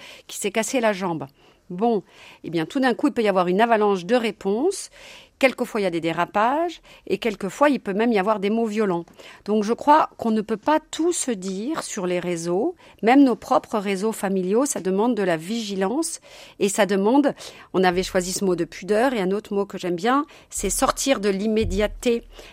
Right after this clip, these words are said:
et donc rentrer dans une certaine temporalité. Quelquefois, mieux vaut attendre quelques heures, même quelques jours.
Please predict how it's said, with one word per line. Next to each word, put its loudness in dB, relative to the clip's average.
et -4
donc 2
rentrer 0
dans 2
une -2
certaine -4
temporalité. -4
Quelquefois, 2
mieux 4
vaut 4
attendre 2
quelques -2
heures, -8
même 2
quelques 0
jours. -8